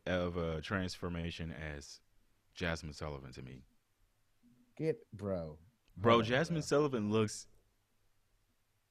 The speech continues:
Speaker 1: I'm not gonna say unhealthy, but it doesn't look like, naturally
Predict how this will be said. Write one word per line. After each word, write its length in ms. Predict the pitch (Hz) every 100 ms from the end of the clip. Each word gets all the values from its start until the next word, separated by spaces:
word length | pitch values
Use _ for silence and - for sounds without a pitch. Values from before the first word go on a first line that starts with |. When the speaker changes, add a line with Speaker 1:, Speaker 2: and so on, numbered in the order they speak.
| _ _
Speaker 1:
I'm 240 | 120 123 117
not 160 | 107
gonna 140 | 92 80
say 160 | 78 67
unhealthy, 460 | 67 73 - 60 - - -
but 120 | - 101
it 200 | 101 101
doesn't 480 | 123 139 147 85
look 320 | 98 101 - - - - - _ _ - _ _ - - - - - - _ - - -
like, 160 | 80 71
naturally 1300 | 73 78 - 76 67 62 64 57 55 53 53 50 55